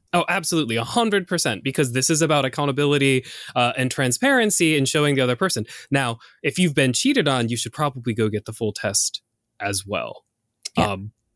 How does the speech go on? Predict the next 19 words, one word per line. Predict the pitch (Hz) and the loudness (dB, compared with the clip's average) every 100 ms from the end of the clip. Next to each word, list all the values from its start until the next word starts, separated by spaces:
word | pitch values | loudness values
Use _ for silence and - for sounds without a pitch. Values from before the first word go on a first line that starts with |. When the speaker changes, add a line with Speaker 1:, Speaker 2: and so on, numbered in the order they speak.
| - | -2
Speaker 1:
but | 143 135 | 0 2
I | 170 | 2
mean, | 156 | 4
this | 165 - | 2 2
is | 147 | 0
just | 147 - | 0 0
part | 180 185 | 0 2
of | 139 117 131 123 | 0 -2 0 0
rebuilding | 135 123 120 113 113 | 2 4 2 2 2
that | 110 110 | 0 -2
trust | - 110 - - - - _ - | -4 -2 -2 -2 -6 -14 _ -6
again. | 107 87 67 104 - _ _ _ _ _ _ _ - - | -4 -4 -6 -10 -14 _ _ _ _ _ _ _ -14 -12
Yeah. | - - _ _ _ _ _ _ _ _ _ _ _ - - | -12 -14 _ _ _ _ _ _ _ _ _ _ _ -20 -6
<laughs> | 120 - - - - - - | -4 -4 -12 -14 -14 -14 -2
This | 226 370 | 2 2
episode's | 359 381 359 | 4 2 2
kind | 285 262 | 2 2
of | 196 | 2
sad, | - 180 135 104 120 | 2 2 2 -2 -8